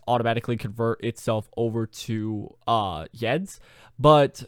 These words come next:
in many cases, that does not happen. And, you know, you're just S O L. You know, you're shit out of luck when it comes to, um, trying to watch anime on these services. Uh,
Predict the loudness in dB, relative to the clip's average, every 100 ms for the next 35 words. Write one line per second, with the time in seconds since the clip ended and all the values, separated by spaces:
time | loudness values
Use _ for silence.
0 | -2 2 4 4 2 0 0 0 0 0
1 | 0 -2 0 -2 0 0 2 2 2 2
2 | -2 -2 -8 _ _ _ _ _ _ -20
3 | -16 0 6 6 6 6 4 0 -6 -2
4 | 2 4 2 0 0 0 0 0 -2 -2
5 | -4 -20 _ 0 2 4 4 4 0 -4
6 | -12 -6 -2 0 -2 -4 -8 -2 2 4
7 | 4 2 -4 -8 -18 -20 -20 -4 0 0
8 | 2 2 2 0 -14 -4 -2 -2 -4 -6
9 | -4 -2 -2 -4 -8 -14 _ _ _ 0
10 | 2 2 -2 -2 -2 -4 -6 -6 -4 -8
11 | -6 -6 -6 -8 -12 -12 -10 -12 -12 -4
12 | -2 -2 -6 -12 -14 -18 _ _ -20 -20
13 | -20 -20 -20 _ 2 4 6 4 2